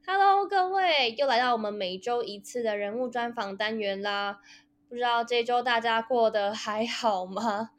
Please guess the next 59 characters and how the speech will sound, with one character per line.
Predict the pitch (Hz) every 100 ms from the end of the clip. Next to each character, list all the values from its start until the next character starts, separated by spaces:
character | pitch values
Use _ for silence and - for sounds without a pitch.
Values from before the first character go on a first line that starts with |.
| - -
<laughs> | - -
最 | 294 277
近 | 240 339 294
的 | 254 233
市 | 269
场 | 254 220 196
状 | 214 226
况 | 233 233 214
真 | 214 214
的 | 208 190
让 | 214 226
大 | 214 214
家 | 202 208
真 | 208
的 | 202
都 | 190 196 - _ _
应 | 233
该 | 226 226
是 | 233 233 226
蛮 | 208 190 196
痛 | 196 247 202
苦 | 196 170
的， | 160
不 | 175
知 | 196
道 | 214 208
有 |
没 | 190
有 | 196
找 | 196 185
好 | 190 196
纸 | - 170
箱 | 175 190
或 | 202 208
者 | 180
是 | 196
新 | 190 196 185
的 | 170
公 | 175 170
园 | 165 -
了。 | - 196 _ - - - -
但 | 233
是 | 226 254 247
就 | 240 - 269
算 | 285 254
是 | 247
在 | 262 247
这 | 247
么 | 233 214
困 | - 247
难 | 214 180 180
的 | 185
环 | 190 180 190
境 | 202 196
下， | 208 185
我 |
们 | 180 185
其 | 190 208
实 | 196 202 202